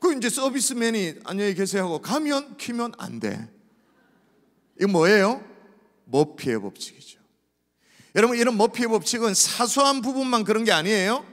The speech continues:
어떤 사람은요, 인생 전체가 그런 분이 있어요.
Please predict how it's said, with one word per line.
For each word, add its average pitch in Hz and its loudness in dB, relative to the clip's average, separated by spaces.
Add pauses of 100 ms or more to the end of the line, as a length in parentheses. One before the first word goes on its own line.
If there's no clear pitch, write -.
(460)
어떤 262 2
사람은요, 202 0 (1120)
인생 339 -4
전체가 311 -4
그런 123 -10
분이 - -12
있어요. - -18